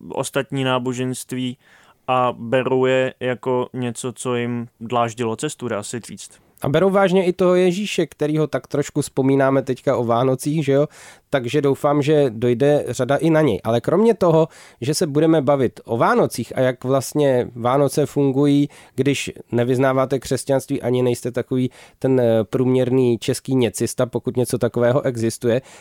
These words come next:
Speaker 2: Další důvod, proč se bavit vlastně se zástupci víry Bahá'í, je taky určité jubileum, a sice sto let od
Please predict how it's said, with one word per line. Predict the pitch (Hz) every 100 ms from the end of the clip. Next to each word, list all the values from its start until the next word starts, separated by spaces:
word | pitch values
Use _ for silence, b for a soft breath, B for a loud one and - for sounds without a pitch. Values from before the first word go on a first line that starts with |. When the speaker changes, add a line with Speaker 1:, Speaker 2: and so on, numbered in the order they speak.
| B
Speaker 2:
Další | 107 123 135 196
důvod, | 175 165 180 -
proč | 165 151
se | - 180
bavit | 117 139 156 165
vlastně | 160 - 175 185 180 -
se | 151
zástupci | 151 143 - 156 180
víry | 160 160 170 -
Bahá'í, | 131 131 143 156 170 175 B B -
je | 147
taky | 160 147 - 180
určité | 139 131 165 170 175
jubileum, | 131 120 127 131 156 180
a | 135
sice | 123 127 160
sto | 156 -
let | 131 147
od | 131